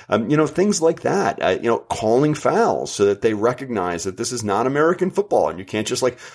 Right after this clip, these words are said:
drop your shoulder <laughs> into a kid and completely, you know, crush him. I mean, I gave a yellow card to a kid last night, and it's a teaching tool, and he was great the rest of the game. You know, I mean, I, like, literally two minutes into the game, he completely runs.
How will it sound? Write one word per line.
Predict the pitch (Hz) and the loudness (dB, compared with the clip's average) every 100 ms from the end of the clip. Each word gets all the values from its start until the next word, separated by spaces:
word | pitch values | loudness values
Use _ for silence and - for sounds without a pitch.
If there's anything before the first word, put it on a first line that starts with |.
| - | -8
drop | 101 98 127 | 0 0 0
your | 156 | -2
shoulder | - 165 226 233 - | 0 0 0 0 -4
<laughs> | - | -4
into | 247 - 214 | -2 2 0
a | |
kid | - - 151 - | 0 -2 -2 -2
and | 123 127 | -8 -8
completely, | 127 135 127 160 - - - - | -8 -4 -2 -2 -4 -10 -10 0
you | 175 | 0
know, | 170 | 2
crush | - 202 - | 0 0 2
him. | 92 | -2
I | 95 | -2
mean, | 127 | -2
I | 165 | -2
gave | 180 202 | 4 2
a | 214 | 4
yellow | 214 233 233 | 2 4 2
card | 135 101 95 | 0 0 0
to | 104 | -4
a | |
kid | 101 110 104 | -2 -4 -2
last | 117 127 - | -2 -2 -2
night, | 220 226 - - - | -2 -2 -4 -12 -4
and | 156 165 - | -2 -2 -2
it's | 170 180 | 0 0
a | |
teaching | 175 - 254 269 269 220 | -2 0 0 2 2 2
tool, | 101 85 | 0 0
and | 110 156 | 0 -2
he | |
was | 208 214 | 0 -2
great | 190 220 226 | 0 0 0
the | 180 | 0
rest | 135 127 | 0 -2
of | 135 | -4
the | 147 | -2
game. | 190 240 110 - - - | -2 0 -4 -8 -20 -6
You | 131 | 2
know, | 143 143 | 4 4
I | - | 2
mean, | 139 139 | 2 2
I, | 117 113 104 107 | 2 0 0 0
like, | - | 0
literally | 156 170 120 98 90 - - | 0 2 2 0 -2 -10 -2
two | 190 | 2
minutes | 202 185 143 | 4 2 -2
into | 139 | -2
the | 123 | -2
game, | 101 95 113 | 0 0 0
he | 101 92 87 | -2 -6 -6
completely | - 95 113 131 104 | -8 -10 -8 -8 -6
runs. | 95 92 110 120 127 123 | -6 0 2 2 0 -4